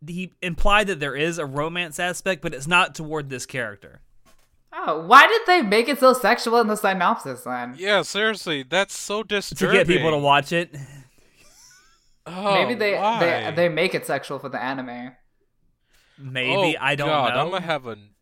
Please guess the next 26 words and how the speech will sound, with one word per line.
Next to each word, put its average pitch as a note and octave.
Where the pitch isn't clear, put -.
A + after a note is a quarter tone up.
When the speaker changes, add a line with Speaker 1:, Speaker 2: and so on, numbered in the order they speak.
Speaker 3:
I'ma G3
throw C#3+
a -
fucking A#2
fit -
if A2+
they G#2+
do G2
that. F#2
Speaker 2:
It's A#3
Speaker 1:
To -
be A#3+
Speaker 2:
legal, C4
Speaker 1:
fair, -
Speaker 2:
she's -
Speaker 1:
though, C3
Speaker 2:
eight G#3+
hundred A#3
years A3
old. F3+
Speaker 1:
Um, A3
um, C#3
Shinobu. C#3
<laughs> G#3
Anyway, C3
um, B2